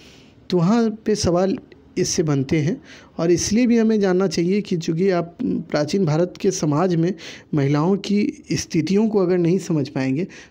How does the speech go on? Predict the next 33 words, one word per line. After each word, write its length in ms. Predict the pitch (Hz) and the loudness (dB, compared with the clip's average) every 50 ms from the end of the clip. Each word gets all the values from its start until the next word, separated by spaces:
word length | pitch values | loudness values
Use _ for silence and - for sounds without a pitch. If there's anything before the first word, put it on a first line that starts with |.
| _ - | _ -4
तो 80 | 190 165 | -4 -2
फिर 200 | - 190 185 175 | 0 0 0 2
मध्यकाल 500 | 160 160 165 160 170 165 175 175 175 170 | 2 2 0 0 0 0 0 0 0 2
और 120 | 165 160 | 2 0
आधुनिक 440 | 156 147 135 139 151 175 190 185 - | 0 0 0 0 0 0 0 -2 -2
काल 180 | - 160 156 151 | -2 0 2 2
में 160 | 160 165 160 | 2 0 0
स्थितियों 520 | 156 - - 175 147 151 - 175 175 170 | -2 -2 -2 -2 -2 -2 -2 -2 -2 -2
का 140 | 165 175 165 | 0 0 -2
जो 160 | 160 156 160 156 | 0 0 -2 -2
कंट्रीब्यूशन 720 | - 156 147 143 165 156 147 147 151 143 - 196 185 156 | 0 0 -2 0 0 0 0 2 0 0 0 0 0 0
है 120 | 139 147 156 - - - - - - - _ - | 0 -2 -4 -6 -12 -18 -20 -20 -20 -18 _ -4
उसे 240 | - 202 - - 220 | -2 0 2 2 2
आप 180 | 208 180 160 165 | 2 2 2 0
नहीं 180 | 147 135 131 123 | 0 0 0 0
समझ 280 | - 127 120 113 110 | -2 -2 -2 -2 -2
पाएंगे। 380 | 113 - 120 113 113 113 117 123 | -4 -4 -4 -4 -4 -4 -4 -6
तो 160 | 123 - 143 | -4 -6 -6
चलिए 300 | 139 - 156 170 202 226 220 | -2 -2 0 0 2 2 2
आज 180 | 190 180 165 | 2 0 2
हम 140 | 165 165 175 | 2 2 2
लोग 160 | 180 180 190 - - - - _ - | 2 2 0 -2 -4 -8 -14 _ -4
इस 160 | 185 170 151 170 | -4 -2 -2 0
वीडियो 360 | 165 165 160 156 165 165 160 | 0 0 2 2 2 2 2
के 80 | 165 | 2
माध्यम 320 | 160 151 143 135 139 139 143 | 0 0 0 0 0 -2 -2
से 200 | 135 214 226 226 - - - - - - _ _ _ - | -2 -2 -4 -4 -4 -8 -20 -20 -20 -20 _ _ _ -10
इसको 320 | - - 180 - - - 175 | -4 -4 -4 -2 -2 -2 -2
समझने 420 | 170 190 170 156 151 143 147 147 | 0 0 0 2 2 2 0 0
का 120 | 147 156 | 0 -2
प्रयास 380 | 151 156 156 135 127 120 120 - | -4 -2 -2 -2 -2 -2 -4 -6
करते 300 | - - 123 120 - 127 | -4 -6 -6 -4 -4 -6
हैं। 100 | 123 120 | -6 -6